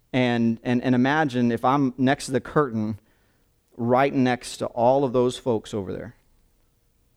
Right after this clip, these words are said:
singing that close to them. And I remember as you're singing, the conductor's in the front and, and, and, and conducting the choir, but as the choir is being conducted, not one of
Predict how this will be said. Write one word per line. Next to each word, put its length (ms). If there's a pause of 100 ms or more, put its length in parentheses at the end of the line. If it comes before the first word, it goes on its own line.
(100)
singing 640
that 300
close 720 (1200)
to 100
them. 260 (1160)
And 80
I 60
remember 380
as 360
you're 100
singing, 460
the 60
conductor's 520
in 60
the 80
front 640 (280)
and, 200
and, 320
and, 340
and 220
conducting 500
the 80
choir, 600 (360)
but 160
as 380
the 100
choir 460
is 80
being 260
conducted, 640
not 300
one 460
of 520